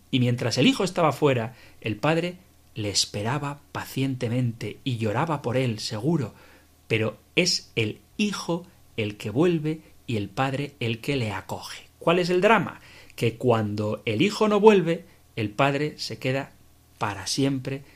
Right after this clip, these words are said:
esperando, sufriendo, llorando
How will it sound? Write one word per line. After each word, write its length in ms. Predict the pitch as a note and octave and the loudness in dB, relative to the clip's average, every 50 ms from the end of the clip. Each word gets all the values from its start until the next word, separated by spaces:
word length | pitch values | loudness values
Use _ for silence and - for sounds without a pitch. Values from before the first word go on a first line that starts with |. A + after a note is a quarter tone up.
| - - - - - | -20 -20 -20 -8 -4
esperando, 760 | A#2 A2 - - - A#2 G#2+ A2+ B2 B2+ B2+ B2+ B2+ C3 - - _ _ _ _ _ _ - | -2 -2 -2 -4 -4 -6 -4 -2 0 0 0 0 -2 -4 -8 -12 _ _ _ _ _ _ -12
sufriendo, 840 | - - - - F2+ - - B2 C3+ C#3+ C#3 C#3 C3 B2+ B2+ C#3 C#3+ - - _ _ _ - | -8 -8 -8 -8 -10 -8 -2 0 0 0 0 -2 -4 -6 -8 -8 -10 -16 -20 _ _ _ -14
llorando 680 | A2+ G#2+ G#2+ G2+ G2+ A#2+ C3 C3 B2+ B2 B2+ C3 - | -8 -6 -6 -2 -2 -2 -2 -2 -2 -4 -6 -8 -10